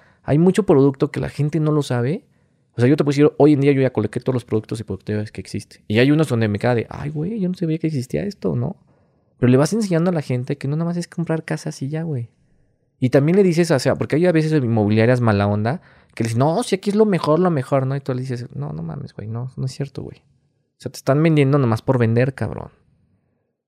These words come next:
Si el banco te dijo no, no compres.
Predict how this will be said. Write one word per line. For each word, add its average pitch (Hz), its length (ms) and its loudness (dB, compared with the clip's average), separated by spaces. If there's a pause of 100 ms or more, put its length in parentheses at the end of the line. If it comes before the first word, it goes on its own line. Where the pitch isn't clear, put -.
(240)
Si - 120 -4
el 117 80 2
banco 160 280 2
te 131 100 0
dijo 139 260 0
no, 139 360 2 (400)
no 139 120 0
compres. 180 760 0